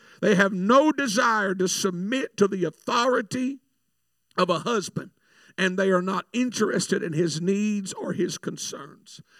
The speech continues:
They want arrangement without, with, with, they want an arrangement that benefits them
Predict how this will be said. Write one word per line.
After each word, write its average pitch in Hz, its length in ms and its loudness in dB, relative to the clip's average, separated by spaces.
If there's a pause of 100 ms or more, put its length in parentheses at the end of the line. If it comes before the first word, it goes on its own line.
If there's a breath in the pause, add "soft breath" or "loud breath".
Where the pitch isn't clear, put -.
(120)
They 226 120 6
want 247 260 4
arrangement 285 840 4
without, 240 560 2
with, 202 220 6
with, 190 260 2 (120)
they 208 200 2
want 240 300 2
an 226 100 -2
arrangement 262 720 0
that 202 260 -4
benefits 254 580 -4
them 220 440 -4